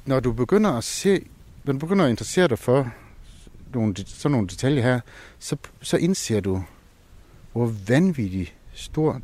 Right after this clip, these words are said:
diversitet af livsformer, der findes. Man bliver fuldstændig svimmel af at sidde og, og se på, at hver gang, at nu har du opdaget måske, jeg tror, jeg har, jeg har da nok set herinde over sommeren halvtreds, øh, forskellige art, tres nok,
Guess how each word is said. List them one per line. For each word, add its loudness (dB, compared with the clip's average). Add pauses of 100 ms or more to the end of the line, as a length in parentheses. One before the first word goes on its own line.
diversitet -2 (420)
af 4
livsformer, 2
der -2
findes. -2 (640)
Man 2
bliver 4
fuldstændig 2
svimmel 4
af 6
at 4
sidde 2
og, 0 (160)
og -2
se 0
på, 2 (380)
at -4
hver 4
gang, 2 (920)
at 4
nu 8
har 6
du 8
opdaget 6
måske, 6
jeg 6
tror, 4
jeg 6
har, -2 (360)
jeg -6
har -2
da -2
nok -2 (100)
set -4 (360)
herinde 2
over 2
sommeren 0
halvtreds, -6 (680)
øh, -2
forskellige 0
art, 0
tres -2
nok, 0